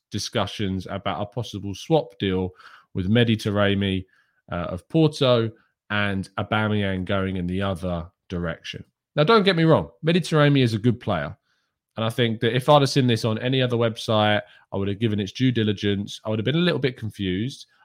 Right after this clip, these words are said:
Maybe a loan deal, I think, makes a lot of sense, but the age profile doesn't suit a, a buy. But maybe for the last six months of the season,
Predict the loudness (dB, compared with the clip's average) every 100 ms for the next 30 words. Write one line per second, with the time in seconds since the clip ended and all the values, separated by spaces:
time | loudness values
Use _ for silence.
0 | -4 0 4 4 4 4 4 2 2 2
1 | 0 -4 _ -4 -2 -2 -4 -4 -4 -4
2 | -4 -4 -6 -10 -10 -10 -6 -2 0 0
3 | -2 -4 -2 -2 -2 -4 -8 -8 -2 -2
4 | -2 -8 -16 -14 -12 -6 -2 -2 -2 -4
5 | -6 -12 _ _ _ -4 -2 2 2 2
6 | 0 0 0 0 -2 -8 -8 -4 -4 -6
7 | -14 -20 -14 -6 -4 -6 -6 -2 0 0